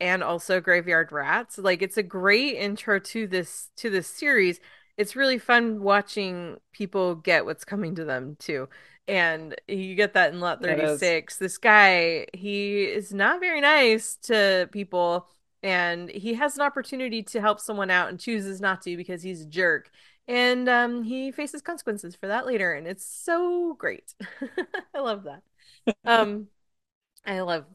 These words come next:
Speaker 1: when people get what's coming to them. It's very satisfying for me.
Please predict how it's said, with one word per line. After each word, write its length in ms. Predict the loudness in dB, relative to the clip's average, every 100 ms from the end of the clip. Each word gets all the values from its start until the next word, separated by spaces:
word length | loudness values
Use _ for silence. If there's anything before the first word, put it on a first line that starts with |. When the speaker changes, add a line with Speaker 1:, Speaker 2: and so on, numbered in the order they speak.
| -12
Speaker 1:
when 160 | -12 -12
people 260 | -16 -14
get 160 | -12 -10
what's 180 | -12 -16
coming 260 | -20 -20
to 120 | -20
them. 300 | -20 -20 -20 _
It's 80 | -10
very 240 | -6 -6
satisfying 580 | -8 -14 -16 -14 -14 -14 -18
for 100 | -18
me. 200 | -18